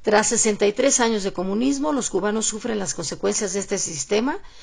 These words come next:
y todos los días tienen que hacer largas filas para conseguir un poco de alimento". Eso es lo que pone. Entonces, la senadora, que como saben, es, pues, la,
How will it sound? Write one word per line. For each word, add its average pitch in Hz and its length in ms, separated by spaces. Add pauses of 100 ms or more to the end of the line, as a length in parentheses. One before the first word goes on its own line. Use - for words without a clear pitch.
(220)
y 254 200
todos 311 260
los 254 160
días 160 300
tienen 202 240
que - 80
hacer 190 260
largas 269 500
filas 180 360
para 165 200
conseguir 170 560
un 185 140
poco 165 260
de 156 100
alimento". 131 420 (640)
Eso 208 240
es 196 40
lo 165 140
que 143 80
pone. 139 240
Entonces, 277 480
la 240 140
senadora, 233 680 (460)
que 175 100
como 180 220
saben, 202 440 (360)
es, 220 480 (240)
pues, - 460 (120)
la, 117 460